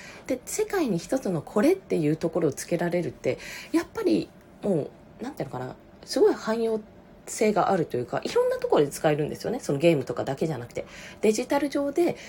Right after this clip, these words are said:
あの、番号がつけられるってすごく重要な技術。まあ、すごい単純だけど、すごい、あの、これを使っていろんなことができるって技術になるわけですよ。で、それを、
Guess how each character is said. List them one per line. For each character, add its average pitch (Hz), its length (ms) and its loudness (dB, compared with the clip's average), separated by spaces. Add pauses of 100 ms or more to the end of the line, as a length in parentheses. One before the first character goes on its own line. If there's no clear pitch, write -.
(360)
あ 147 120 -4
の、 127 160 -8 (140)
番 220 200 2
号 240 140 6
が 127 100 4
つ - 120 -8
け 165 120 2
ら 165 120 2
れ 165 100 2
る 151 60 0
っ - 20 -8
て 120 100 -8
す - 220 -4
ご 440 100 4
く 359 180 8
重 214 320 4
要 220 180 4
な 208 100 4
技 196 180 2
術。 170 380 2 (360)
ま 247 140 2
あ、 214 40 6
す 330 160 8
ご 508 100 12
い - 80 12
単 247 220 2
純 240 140 6
だ 220 80 0
け 160 100 2
ど、 151 40 2
す - 120 -2
ご 403 100 0
い、 - 380 4 (520)
あ 160 140 0
の、 147 100 2
こ - 200 4
れ 381 100 10
を 427 100 8
使 - 280 0
っ 381 60 4
て 381 160 4
い 220 120 2
ろ 302 120 4
ん 359 80 6
な 381 80 6
こ 370 120 4
と 330 80 4
が - 60 4
で - 100 0
き - 100 2
る 226 60 2
っ - 20 -8
て - 120 -8
技 156 140 2
術 - 200 -4
に 117 80 -4
な 143 100 -2
る 147 80 -2
わ 127 80 -2
け 113 100 -6
で 107 60 -4
す - 120 -4
よ。 110 80 -2 (260)
で、 381 80 2
そ 311 200 0
れ 427 80 0 (240)
を、 - 160 2